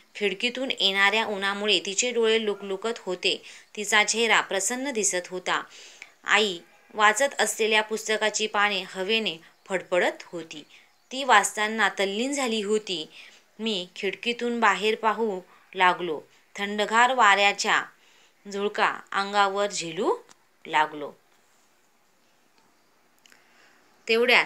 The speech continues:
माझे लक्ष माझ्या शेजारी बसलेल्या मावशीकडे गेले. त्यांच्या मांडीवर बसलेले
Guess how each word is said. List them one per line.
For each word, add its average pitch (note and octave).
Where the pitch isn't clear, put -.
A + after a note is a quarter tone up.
माझे A3
लक्ष C4
माझ्या G#3+
शेजारी G#3
बसलेल्या G3
मावशीकडे F#3+
गेले. D#3
त्यांच्या G#3+
मांडीवर A3+
बसलेले G3+